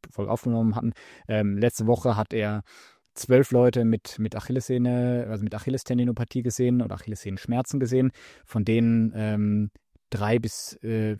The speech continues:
drei bis fünf, ähm, also man kann's nie zu tausend Prozent sagen natürlich, aber drei bis fünf eben, äh, wo die Plan-,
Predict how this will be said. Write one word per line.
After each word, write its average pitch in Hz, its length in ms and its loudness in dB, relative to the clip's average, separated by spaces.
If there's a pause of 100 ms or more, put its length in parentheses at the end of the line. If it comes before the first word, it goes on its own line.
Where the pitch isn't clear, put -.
drei 110 200 -4
bis 110 160 -4
fünf, - 640 0
ähm, 104 380 -6
also 92 180 -12 (100)
man 95 280 -8
kann's - 260 -6
nie 110 300 2 (240)
zu - 100 -20
tausend 143 320 4
Prozent 104 300 -2
sagen 110 220 -2
natürlich, 120 340 -4
aber 107 200 -2 (260)
drei 113 200 2
bis - 140 -2
fünf 120 440 2
eben, 107 440 0
äh, 104 680 -4
wo 110 220 -6
die 101 120 -4
Plan-, 104 280 -2